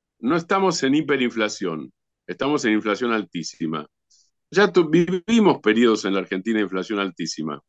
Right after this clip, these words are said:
Cuando fue la segunda parte del gobierno de Alfonsín, en la restauración democrática,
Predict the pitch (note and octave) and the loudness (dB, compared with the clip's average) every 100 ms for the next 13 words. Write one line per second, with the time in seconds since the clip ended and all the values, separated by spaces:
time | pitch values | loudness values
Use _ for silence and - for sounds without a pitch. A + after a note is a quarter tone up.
0 | _ _ _ _ _ _ _ - G#2 G#2 | _ _ _ _ _ _ _ -2 2 4
1 | G#2+ - C#3 C3 G#2 G2 G2+ B2+ C3 B2 | 4 4 4 4 2 2 2 2 4 2
2 | B2+ C3+ C3+ D3+ D#3+ D#3+ _ _ _ _ | 2 0 0 -2 -4 -6 _ _ _ _
3 | - G2+ G2 F2+ A2 A#2 G#2 F#2+ F#2+ A2+ | -2 0 0 0 0 2 0 -2 -4 -4
4 | E3 D3+ D3+ A#2 F2+ E2+ E2+ F#2 E2+ G#2+ | -2 -2 -2 -4 -4 -6 -6 -4 -4 -4
5 | G2+ G2 F#2+ B2 A2+ A#2+ C3+ D#3 | -2 -4 0 0 0 -4 -2 -2